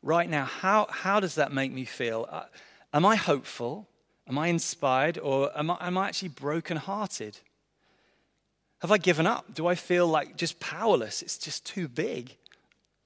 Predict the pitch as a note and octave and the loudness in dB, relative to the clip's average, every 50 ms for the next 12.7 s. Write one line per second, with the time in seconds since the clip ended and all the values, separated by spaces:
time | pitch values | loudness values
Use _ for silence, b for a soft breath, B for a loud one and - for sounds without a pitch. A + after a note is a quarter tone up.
0 | _ _ _ _ _ _ _ _ _ _ _ _ _ _ _ _ _ _ _ _ | _ _ _ _ _ _ _ _ _ _ _ _ _ _ _ _ _ _ _ _
1 | - F3 F3 E3 D#3 F3+ E3+ C3+ C#3+ E3 E3+ E3+ E3+ E3+ E3+ E3+ E3+ E3+ - - | 2 2 2 4 4 2 0 2 0 0 0 2 2 2 0 0 -2 -6 -8 -4
2 | - C#3 C3+ C3 C3 B2+ A#2 A#2 - - C#3 D#3 C#3 D#3 G3+ F#3 - - E3+ D#3+ | 0 0 0 2 0 -2 -4 -6 -8 -6 -6 -4 -2 -2 -2 0 2 4 4 4
3 | D3 C3 - - C3+ B2 - - C3+ - - - B2+ G#2 - - - - A2+ A2 | 2 0 -2 -4 -4 -6 -6 -8 -10 -10 -8 -6 -8 -8 -8 -10 -12 -12 -12 -14
4 | - - - D3+ _ _ _ _ _ _ _ _ _ _ _ _ _ _ _ _ | -16 -20 -20 -20 _ _ _ _ _ _ _ _ _ _ _ _ _ _ _ _
5 | _ _ _ _ - B2 B2 A#2+ B2 A#2+ A2 - - - A#2+ G#2+ G#2+ G#2+ A#2+ - | _ _ _ _ -6 -4 -2 -2 -2 -2 -4 -6 -6 -6 -6 -6 -6 -10 -14 -14
6 | - - - _ _ _ _ _ _ _ _ _ _ _ - - - A#2 B2 A#2+ | -14 -14 -16 _ _ _ _ _ _ _ _ _ _ _ -16 -14 -10 -8 -6 -4
7 | A#2+ A#2 A#2 A#2 A#2 A2+ - B2+ B2+ B2 A#2+ B2 A#2 A#2 A2+ A2+ - - - - | -4 -4 -4 -4 -6 -6 -4 -2 -2 -2 -2 -4 -6 -6 -8 -8 -10 -8 -8 -8
8 | - G#2+ G#2 - - A2 G2+ G#2 G#2+ - - - - _ _ _ _ _ _ _ | -8 -10 -12 -14 -14 -14 -14 -14 -14 -16 -16 -16 -16 _ _ _ _ _ _ _
9 | _ _ _ _ _ _ _ _ _ _ _ _ _ _ _ _ _ _ _ _ | _ _ _ _ _ _ _ _ _ _ _ _ _ _ _ _ _ _ _ _
10 | _ _ _ _ _ _ _ _ _ _ _ _ _ _ _ _ _ _ _ _ | _ _ _ _ _ _ _ _ _ _ _ _ _ _ _ _ _ _ _ _
11 | _ _ _ _ _ _ _ _ _ _ _ _ b b b b b b b b | _ _ _ _ _ _ _ _ _ _ _ _ b b b b b b b b
12 | b b b _ _ _ - - F#3 G3+ A3 A3 G#3 - | b b b _ _ _ 2 6 8 8 8 6 4 -4